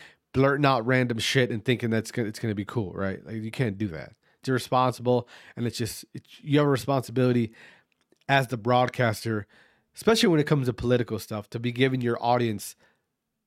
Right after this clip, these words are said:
the proper facts and, and, and the true facts, right? So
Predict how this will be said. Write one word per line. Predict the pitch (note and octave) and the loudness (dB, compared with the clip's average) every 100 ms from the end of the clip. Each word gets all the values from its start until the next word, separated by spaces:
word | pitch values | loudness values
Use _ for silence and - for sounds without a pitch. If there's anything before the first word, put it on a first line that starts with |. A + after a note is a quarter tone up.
| _ _ _ _ _ _ | _ _ _ _ _ _
the | A2 A#2 | -4 -4
proper | G2+ - B2 - G#2+ | -2 0 0 0 -8
facts | D#2+ - G#2+ - - - - _ | -6 -2 -2 -4 -14 -18 -20 _
and, | A2+ | -12
and, | G#2 G2+ E2+ | -10 -12 -10
and | G#2 | -12
the | G2+ | -6
true | - D#3 C3+ | -4 0 0
facts, | - - _ - - | -2 -12 _ -20 -10
right? | A2 A2+ - _ _ _ _ _ _ _ _ _ - _ _ _ _ - - _ | -8 -8 -12 _ _ _ _ _ _ _ _ _ -20 _ _ _ _ -20 -20 _
So | - F3+ F3 E3+ A#4 | -2 2 4 4 0